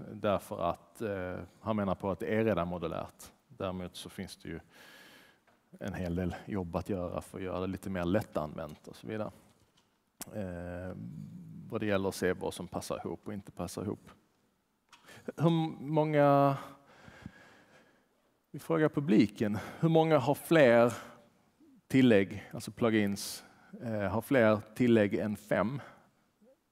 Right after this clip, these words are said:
som standard? En majoritet. Hur många tillägg är för många?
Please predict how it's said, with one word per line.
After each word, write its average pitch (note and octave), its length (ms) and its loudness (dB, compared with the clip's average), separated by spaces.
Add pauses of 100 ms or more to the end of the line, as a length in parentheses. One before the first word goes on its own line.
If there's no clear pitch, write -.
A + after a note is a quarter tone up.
som - 200 -12
standard? G#2 380 0 (1800)
En F#2+ 480 -6
majoritet. G#2 760 -2 (920)
Hur - 60 -12
många B2+ 200 2
tillägg A#2+ 320 6
är G#2+ 60 6
för A#2 100 -2
många? G#2+ 540 0